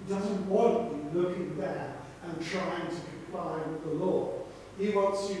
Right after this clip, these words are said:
looking up to Jesus and following him, allowing his Holy Spirit to work in you. so that you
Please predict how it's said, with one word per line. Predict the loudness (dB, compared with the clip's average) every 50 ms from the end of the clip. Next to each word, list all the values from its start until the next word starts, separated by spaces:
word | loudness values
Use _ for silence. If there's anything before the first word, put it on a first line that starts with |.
| 0 2
looking | 2 4 4 2 0 0 0
up | 2 2 2 0 0 -2 -4
to | -6 -8 -6
Jesus | -6 -4 -2 -2 -2 -2 -4 -6 -6 -6 -6 -8 -8 -10 -10 -12 -12 -14 -16 -18 -18 -18 -18 -18 -18 -18 -18 -14 -8 -4
and | -2 -2 -2 -2
following | 2 4 6 6 6 6 4 4 2 2 0
him, | 0 -2 -2 -4 -6 -8 -10 -12 -14 -16 -16 -16 -12 -8 -6
allowing | -2 0 0 0 0 -2 -2 -2
his | -2 -2 -2 -2 -2
Holy | -2 0 0 0 -2
Spirit | -2 -4 -4 -4 -4 -4 -2 -4 -4 -4
to | -4 -4 -2
work | -2 0 0 0 0 0
in | -2 -2 -2 -4 -4
you. | -4 -6 -6 -8 -10 -12 -12 -14 -16 -16 -18 -16 -14 -8
so | -4 -2 0 0 2 2
that | 0 0 0 -2 -6 -6 -10 -12 -12 -8 -4 -2
you | -2 0